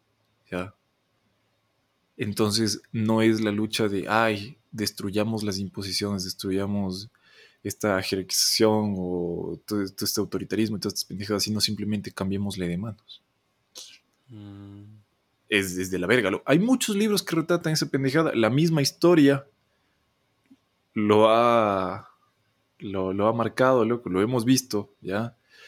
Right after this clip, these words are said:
Speaker 1: Que un régimen sale por otro y es hacer la misma estupidez, la misma estupidez y la misma estupidez, y ahora nos vamos a liberar, y, y ahí mismo, no, mano tiesa, mano dura. Entonces, como te digo, a veces no es esto de, de destruir esa pendejada, sino de, "Ah, ya me toca mandar a mí", como en la vida militar, más o menos, ¿no?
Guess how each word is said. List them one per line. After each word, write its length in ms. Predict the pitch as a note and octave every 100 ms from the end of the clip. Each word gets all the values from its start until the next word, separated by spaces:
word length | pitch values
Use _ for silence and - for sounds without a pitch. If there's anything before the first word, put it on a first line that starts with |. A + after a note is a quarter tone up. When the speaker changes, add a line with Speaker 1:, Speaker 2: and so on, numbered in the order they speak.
| - - _ _
Speaker 1:
Que 140 | A2
un 220 | G#2+ A2+
régimen 440 | A2+ A#2+ - A#2 G#2
sale 360 | - A#2+ A#2+
por 260 | A#2+ G#2+ A2+
otro 320 | C3 C3 A2
y 100 | G#2
es 100 | G#2+
hacer 240 | G2 A2 G#2+
la 100 | G2
misma 240 | A#2 A#2
estupidez, 580 | - - A2 A2+ A#2 A2+
la 100 | F#2
misma 220 | G2+ A2+
estupidez 560 | A2 - - A2 A2+ A2
y 80 | G2
la 80 |
misma 220 | G2+ A2+ A2
estupidez, 600 | - _ G#2 A2 A2 A2
y 100 | C#3+
ahora 220 | G#3 G#3
nos 140 | G3+
vamos 260 | G3 G3+ G3
a 60 | F#3+
liberar, 640 | F#3+ F3+ F#3+ F#3+ F#3 D#3
y, 480 | C#3 G2+ G#2 F#2+ F#2 _ _ _ _ _ _ _
y 60 | A2
ahí 120 | B2
mismo, 320 | B2 B2+ A2
no, 140 | G2 G2+
mano 320 | A2+ A2+ A2
tiesa, 400 | - A2 G#2+ -
mano 300 | G2+ G#2+ G#2+
dura. 280 | G#2+ G#2 - _ - - - - _ -
Entonces, 380 | A2+ C3 C3+ C3+
como 180 | B2 -
te 100 | C3
digo, 120 | C3
a 20 |
veces 260 | C3 D3 C3
no 120 | C3+
es 80 | C3+
esto 300 | B2+ - B2+
de, 220 | A2 G2
de 120 | G#2+ G#2
destruir 360 | G#2 - A#2+
esa 140 | B2 A#2
pendejada, 480 | A#2 A2 G#2 A#2+
sino 300 | A2+ G#2+ A2
de, 240 | A#2 G#2+ -
"Ah, 240 | - - -
ya 140 | G#2+
me 120 | G#2+ G#2
toca 240 | G#2+ -
mandar 280 | A2 G#2 G#2+
a 40 | G#2+
mí", 200 | G#2 -
como 180 | A#2 A2+
en 60 |
la 60 | A#2
vida 180 | C3 C3+
militar, 440 | A2+ G#2 - A2
más 140 | G2+ G2
o 20 |
menos, 260 | G2+ F#2+ F#2+
¿no? 200 | G#2